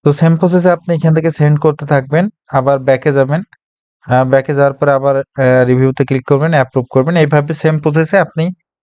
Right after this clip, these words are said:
আহ, মিনিমাম একশো বার আপনি, আহ, ওই অ্যাড্রেসে আপনার, আহ, সোলটা ট্রান্সফার করবেন।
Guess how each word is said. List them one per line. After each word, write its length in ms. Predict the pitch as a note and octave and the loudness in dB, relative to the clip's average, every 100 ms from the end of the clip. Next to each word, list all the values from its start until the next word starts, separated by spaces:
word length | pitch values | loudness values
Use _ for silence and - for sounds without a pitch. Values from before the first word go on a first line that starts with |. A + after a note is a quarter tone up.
| _ _ - | _ _ -2
আহ, 200 | B2 C3 | 2 2
মিনিমাম 520 | C3+ C#3+ D#3 D#3+ D#3 D3+ | 2 2 2 2 -2 -2
একশো 360 | D3 C#3+ E3 | -2 -2 -2
বার 160 | D#3 D3+ | 0 0
আপনি, 360 | D3 F3 G#3+ C4 _ - | -2 -4 -8 -10 _ 0
আহ, 420 | C#3+ C3 B2+ C#3+ | 2 2 2 4
ওই 160 | D#3 | 4
অ্যাড্রেসে 500 | D3+ C#3+ D3 D#3 G#3+ C4+ _ _ _ _ _ | 4 2 -2 -2 -4 -4 _ _ _ _ _
আপনার, 420 | A#2+ C3 C#3 C#3+ | -4 0 0 2
আহ, 360 | C#3 - C3+ C3+ | 0 0 0 0
সোলটা 340 | - D#3 E3 | 0 0 0
ট্রান্সফার 440 | F#3+ D3 C#3+ D3+ C3 | 0 0 0 -2 -2
করবেন। 360 | B2 G#2 G#2+ | 0 -2 -4